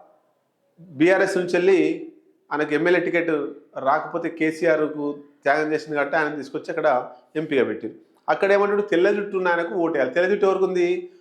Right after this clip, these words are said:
అరవింద్కు తెల్ల జుట్టు, ఏ జుట్టు లేదు అరవింద్కు. మరి తెల్ల జుట్టు ఎవరు? జీవన్ రెడ్డికే తెల్ల జుట్టు ఉంది. కాబట్టి ఇండైరెక్ట్గా జీవన్ రెడ్డికి ఓటేయమని చెప్తున్నాడు నిజామాబాద్లో అసదుద్దీన్ ఓవైసీ.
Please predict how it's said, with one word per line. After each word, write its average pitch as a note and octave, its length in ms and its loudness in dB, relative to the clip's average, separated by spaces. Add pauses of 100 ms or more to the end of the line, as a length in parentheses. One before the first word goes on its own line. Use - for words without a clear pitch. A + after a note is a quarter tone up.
(140)
అరవింద్కు F#3+ 440 2
తెల్ల F3 160 4
జుట్టు, F3 160 2
ఏ D#3+ 180 4
జుట్టు G#3 280 -2
లేదు C3+ 160 0 (120)
అరవింద్కు. C3+ 460 -2 (840)
మరి F3+ 160 4 (180)
తెల్ల F3+ 200 4
జుట్టు G#3+ 200 -2
ఎవరు? G#3 240 2
జీవన్ F#3 320 0
రెడ్డికే F#3 280 -2
తెల్ల F3+ 220 -2
జుట్టు E3+ 240 -4
ఉంది. C3 100 -10
కాబట్టి E3+ 340 0
ఇండైరెక్ట్గా F3+ 560 -2
జీవన్ F3 320 -2
రెడ్డికి E3 240 -2
ఓటేయమని D#3+ 520 0
చెప్తున్నాడు D3+ 440 0 (540)
నిజామాబాద్లో D3+ 640 2 (240)
అసదుద్దీన్ D3+ 420 -2
ఓవైసీ. G#2 380 -2